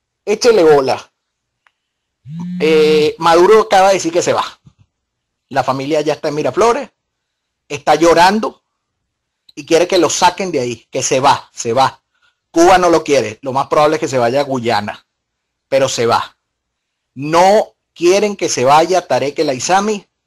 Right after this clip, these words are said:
Diosdado Cabello, Aristóbulo Ituri y Padrino López son los que le están diciendo que no, que se quede y que aguante.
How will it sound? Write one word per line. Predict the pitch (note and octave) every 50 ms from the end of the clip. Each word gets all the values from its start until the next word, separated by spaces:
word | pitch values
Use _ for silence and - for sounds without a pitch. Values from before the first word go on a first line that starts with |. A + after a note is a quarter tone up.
| _ _ _ _ _ _ _ _ _ _ _
Diosdado | - B2 B2 A#2+ B2+ C3+ C#3+ E3+ D#3+
Cabello, | D3+ C3 C#3 D3+ D#3+ E3 E3+ F3 F3 F3+ F3 - _ _ _ _ _ _
Aristóbulo | - C#3 C3+ C3 A#2+ - C3+ C3+ D3+ E3 D#3
Ituri | C3 - - E3 F3 F3 F3+ F3+ - _ _ _ _ _ _ _ _ _ _ _ _ _ _ _ -
y | D3+ D3
Padrino | - D3 C#3 C3+ B2+ C#3 C#3+ C#3 C#3+
López | D3 C3+ B2+ B2 - C#3+ -
son | - C3+ C3
los | D3 C#3+
que | -
le | C#3 B2
están | - - B2 B2+
diciendo | C3+ C3 - D3+ C#3+ D3+ B2+
que | B2+ B2+
no, | D3+ F#3+ G#3 -
que | - C#3
se | - C#3 A#2
quede | - E3 F3+ F#3+ G3
y | F#3+
que | - D#3+
aguante. | C3+ B2 C3+ B2+ B2 A#2+ - A2 - -